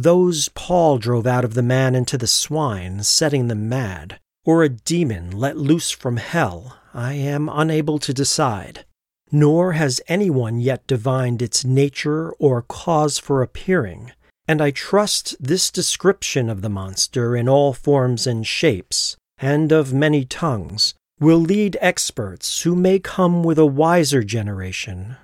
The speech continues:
to a correct conclusion and satisfactory explanation." The Bell Witch remains the most famous, beguiling, and enduring American paranormal tale ever told.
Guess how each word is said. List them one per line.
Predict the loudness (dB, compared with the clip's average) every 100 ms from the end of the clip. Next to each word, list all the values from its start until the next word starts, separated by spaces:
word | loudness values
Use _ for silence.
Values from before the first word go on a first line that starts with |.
| _
to | -4 0
a | 0
correct | 0 0 2 0 -6
conclusion | -6 -6 -4 0 0 0 -6 -12 -14 -20 _ _
and | -4 -2
satisfactory | 0 2 0 0 -4 -2 -4 -4 -10 -10 -10
explanation." | -10 -10 -8 -8 -6 -6 -8 -10 -20 _ _ _ _ _ _ _ _ _ _ -6
The | -4
Bell | 0 0 2 0
Witch | 2 0 -4 -4
remains | 2 4 4 2 0
the | 2
most | 2 0 -4 -10
famous, | _ 0 2 2 0 -2 -2 -4
beguiling, | -4 -4 -2 0 0 -2 -4 -4
and | -2 0
enduring | 0 2 2 2 2
American | 2 2 0 -2 -4
paranormal | -6 -8 -2 2 2 2 -2
tale | -6 -4 -4 -4 -6 -4
ever | -2 -2
told. | -2 -4 -4 -10 -18